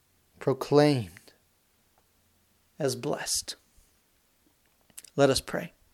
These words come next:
Heavenly Father, we thank you, Lord Jesus, that on this Christmas day we can remember what you have done for us, that you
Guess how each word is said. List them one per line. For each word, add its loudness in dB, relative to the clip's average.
Heavenly 6
Father, 4
we 0
thank 6
you, 6
Lord 6
Jesus, 0
that -4
on 8
this 6
Christmas 6
day 8
we 2
can 8
remember 10
what -4
you 8
have 10
done 8
for -8
us, -12
that -4
you 6